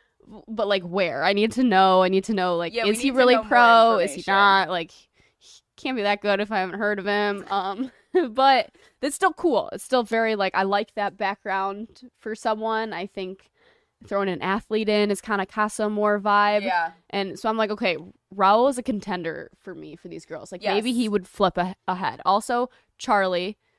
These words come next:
Speaker 1: super cute.
Speaker 2: Charlie is very cute.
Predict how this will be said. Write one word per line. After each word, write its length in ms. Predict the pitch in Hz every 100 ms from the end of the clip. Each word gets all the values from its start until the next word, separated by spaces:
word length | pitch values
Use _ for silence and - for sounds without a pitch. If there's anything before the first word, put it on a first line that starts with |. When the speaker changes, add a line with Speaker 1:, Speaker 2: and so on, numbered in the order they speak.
| _ _
Speaker 1:
super 440 | - - 240 214 220
cute. 440 | - 190 175 214 _ _ _ _ _ _ _ _ _ _ _ _ _
Speaker 2:
Charlie 500 | - 214 220 254 277
is 440 | 262 220 214 208 180
very 360 | 180 180 185
cute. 640 | 185 - 185 180 175 -